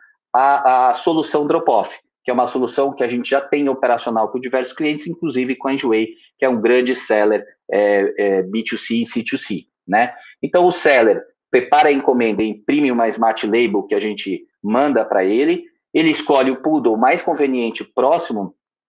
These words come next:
na residência, do escritório, da onde quer que, que seja, ele pode esco-, escolher,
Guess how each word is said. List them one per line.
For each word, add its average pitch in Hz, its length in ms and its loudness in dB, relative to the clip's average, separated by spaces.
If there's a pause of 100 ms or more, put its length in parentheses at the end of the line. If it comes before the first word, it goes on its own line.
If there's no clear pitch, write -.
(300)
na 127 120 0
residência, 117 600 -2
do 104 80 -6
escritório, 117 640 -2
da 104 80 0
onde 107 260 0
quer 98 300 -4
que, - 380 -10
que 92 100 -12
seja, 131 400 0
ele 104 80 -2
pode 113 280 -2
esco-, 104 240 -2
escolher, 110 580 -2